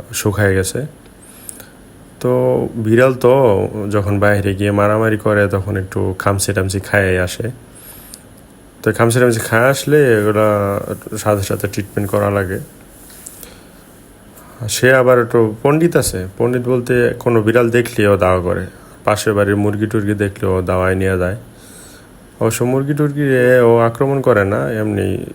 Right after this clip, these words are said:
খেলার জন্য দাওয়ায় নিয়ে যায়। আর বিড়ালটাকে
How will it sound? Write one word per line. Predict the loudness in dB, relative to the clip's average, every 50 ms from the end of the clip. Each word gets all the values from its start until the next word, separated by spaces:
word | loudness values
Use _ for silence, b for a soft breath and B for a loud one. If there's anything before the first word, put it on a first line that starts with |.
| -18 -18
খেলার | -6 -2 2 2 4 4 2 2
জন্য | 2 2 2 2 2
দাওয়ায় | 2 2 2 2 2 2
নিয়ে | 2 2 0 2 2
যায়। | 2 0 0 0 -2 -4
আর |
বিড়ালটাকে | -4 -4 -2 0 0 2 2 2 2 0 -4 -2 -2 -2 -2 -2 -4 -4 -2 -2 -2 -4